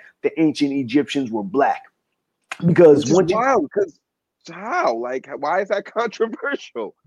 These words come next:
Speaker 1: Right, you see what you said? Why is that controversial in twenty twenty-one, right? Why is that controversial? Back then, that was still controversial. I learned about that maybe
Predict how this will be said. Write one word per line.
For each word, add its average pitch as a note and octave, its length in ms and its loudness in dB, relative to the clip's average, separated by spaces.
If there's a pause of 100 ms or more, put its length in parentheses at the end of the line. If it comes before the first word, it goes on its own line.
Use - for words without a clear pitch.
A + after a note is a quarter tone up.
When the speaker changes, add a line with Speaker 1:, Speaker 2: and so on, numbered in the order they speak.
(100)
Speaker 1:
Right, F#3 220 4
you E3+ 100 6
see F#3+ 220 4
what F3+ 200 6
you F3 80 2
said? G3+ 340 2 (260)
Why D#3 280 4
is C#3+ 100 0
that D3 220 4
controversial D3 760 2
in C#3 100 -2
twenty F3 300 2
twenty-one, D#3 560 2
right? C#3+ 220 0 (260)
Why C3+ 240 0
is C#3 100 -2
that D3+ 160 2
controversial? D3+ 680 -2 (240)
Back C3+ 420 4
then, D3 260 0
that C#3 200 0
was A2+ 120 -8
still D3 300 4
controversial. C#3+ 840 -2 (260)
I D3 120 4
learned F#3+ 300 4
about E3 340 2
that E3 260 4
maybe D#3+ 500 2